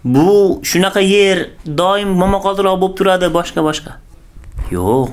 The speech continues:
Alloh bilan urushamizmi?" Kunlardan bir kuni tunda yana osmon bulutli bo'lib, momaqaldiroq bo'lib, chaqmoq tushib, Abdulloh ibn Zubayrni muaskariga tushib, bir necha kishi vafot qiladi.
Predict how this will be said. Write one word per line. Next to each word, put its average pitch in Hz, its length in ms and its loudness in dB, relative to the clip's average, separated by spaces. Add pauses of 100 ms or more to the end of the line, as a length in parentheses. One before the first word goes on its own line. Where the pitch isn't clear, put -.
Alloh 131 320 0
bilan 160 240 -2
urushamizmi?" 185 520 -6 (1400)
Kunlardan 233 460 0
bir 180 100 0
kuni 175 220 -2 (760)
tunda 190 340 2 (600)
yana 202 280 0 (180)
osmon 170 360 0
bulutli 156 400 2
bo'lib, 151 260 2
momaqaldiroq 139 600 0 (100)
bo'lib, 202 220 2 (600)
chaqmoq 143 500 -2
tushib, 208 260 -2 (240)
Abdulloh 123 480 0
ibn 117 140 0 (160)
Zubayrni 135 760 0 (640)
muaskariga 143 720 0
tushib, 196 280 0 (380)
bir 180 140 0 (100)
necha 139 300 -2
kishi - 200 -6 (1080)
vafot 123 340 -4
qiladi. - 240 -16